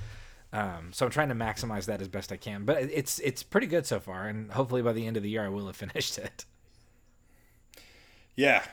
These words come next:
Speaker 2: yeah. I'm hoping that I'll have read a book by the end of the year.
Speaker 1: Yeah.
Speaker 2: <laughs> I'm slowly getting some reading and writing done, and it's, it's, I, when I got back to work yesterday, I, I, like, filed so much.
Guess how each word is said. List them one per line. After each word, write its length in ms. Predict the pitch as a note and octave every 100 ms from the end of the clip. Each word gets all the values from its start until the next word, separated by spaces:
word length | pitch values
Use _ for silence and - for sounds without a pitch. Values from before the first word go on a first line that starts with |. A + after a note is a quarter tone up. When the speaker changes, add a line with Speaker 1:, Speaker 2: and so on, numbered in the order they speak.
| -
Speaker 2:
yeah. 320 | A#2 A2+ F2+ F#2+ -
I'm 140 | A#2
hoping 300 | B2 B2+ G#2+
that 240 | G#2 G2 -
I'll 160 | G2+ G2+
have 200 | G2 - - -
read 220 | G#2 G2
a 60 | F2+
book 300 | F#2+ F#2 - - -
by 160 | G2+ F#2+
the 100 | F#2+
end 100 | A2+
of 80 | E3+
the 100 | E3+
year. 140 | G#2+
Speaker 1:
Yeah. 200 | C#3 B2 F2+ - - - -
Speaker 2:
<laughs> 300 | B2+ C3 B2 - A#2+ - G2 - - - - - - -
I'm 140 | E3+ A3+
slowly 320 | G3 E3+ C#3+
getting 180 | C3 A2+
some 200 | A2+ G#2
reading 220 | G2+ F#2+
and 80 | F2+
writing 300 | F#2 F2 E2+
done, 260 | E2+ E2
and 100 | F2
it's, 260 | F2+ - -
it's, 240 | G2 -
I, 140 | - A2+
when 240 | A2+ A#2+
I 60 | B2+
got 80 | C#3
back 120 | B2
to 60 | G2+
work 160 | F2+ - -
yesterday, 600 | - F#2 - F#2 F2+ F2 F2
I, 140 | G2 G2 -
I, 60 |
like, 200 | G2 G2
filed 480 | - - F#2 F2 E2 -
so 260 | - F#2
much. 460 | F2 E2 E2 -